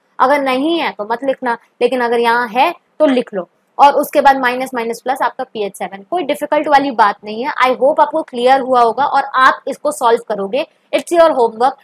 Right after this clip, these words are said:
टेन की पावर माइनस एट और टेन की पावर माइनस फ़ोर की पीएच आप लोग मुझे बताने वाले हो, ठीक है। तो ये था हमारा how to find P H by this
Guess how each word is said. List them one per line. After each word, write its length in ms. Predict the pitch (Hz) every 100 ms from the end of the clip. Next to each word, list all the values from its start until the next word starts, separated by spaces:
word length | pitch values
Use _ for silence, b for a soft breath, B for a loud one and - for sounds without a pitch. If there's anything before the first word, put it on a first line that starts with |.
| b -
टेन 160 | 339 339
की 100 | 370
पावर 280 | 320 294
माइनस 380 | 285 247 247 269
एट 180 | 277 277
और 60 | 294
टेन 220 | - 254
की 100 | 277
पावर 240 | 269 262
माइनस 360 | 262 220 233 247
फ़ोर 160 | 240 226
की 100 | 247
पीएच 360 | - 240 247
आप 140 | 254 220
लोग 140 | 240 240
मुझे 280 | 208 262 381 _ -
बताने 340 | 254 233 202
वाले 280 | 208 196 185
हो, 200 | 185 180 - _ _
ठीक 120 | 370
है। 120 | 370 294 _ _
तो 60 | 359
ये 280 | 294 302 359
था 120 | 349
हमारा 400 | 320 269 269 311
how 160 | 262 240
to 160 | 240 277
find 280 | 240 294 339 _ -
P 120 | 269 254
H 200 | 349 - _ -
by 120 | 151 190
this 320 | 233 339 -